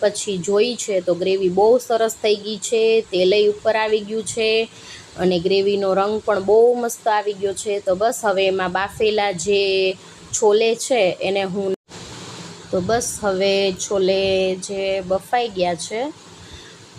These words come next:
એને હવે હું આ ગ્રેવીમાં નાખીશ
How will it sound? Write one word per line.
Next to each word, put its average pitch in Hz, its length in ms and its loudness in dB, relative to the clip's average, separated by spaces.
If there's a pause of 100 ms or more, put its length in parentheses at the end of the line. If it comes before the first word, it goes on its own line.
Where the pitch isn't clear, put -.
(420)
એને 196 480 0
હવે 190 360 -2
હું 190 300 -2
આ 180 80 -2
ગ્રેવીમાં 196 640 -2
નાખીશ 208 540 -2